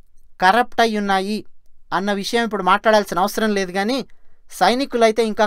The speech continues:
కరప్ట్ అవ్వలేదండి. సైనికులు సైనికులే. సైనికుడికి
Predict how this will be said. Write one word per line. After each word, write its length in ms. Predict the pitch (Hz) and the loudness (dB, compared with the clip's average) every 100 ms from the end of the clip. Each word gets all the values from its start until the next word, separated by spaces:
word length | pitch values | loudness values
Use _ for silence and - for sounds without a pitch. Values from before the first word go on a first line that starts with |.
| - | 0
కరప్ట్ 340 | 190 208 208 180 | 0 0 2 2
అవ్వలేదండి. 580 | 196 220 208 202 214 269 - - - - - | 2 2 2 0 0 -2 -6 -16 -20 -20 -18
సైనికులు 580 | - 180 202 247 240 233 233 - | -4 0 0 0 -2 -4 -2 0
సైనికులే. 500 | 202 220 208 214 160 - - - - - - | 0 0 0 0 0 -6 -20 -20 -20 -18 -2
సైనికుడికి 520 | 180 226 233 226 | 0 0 0 -2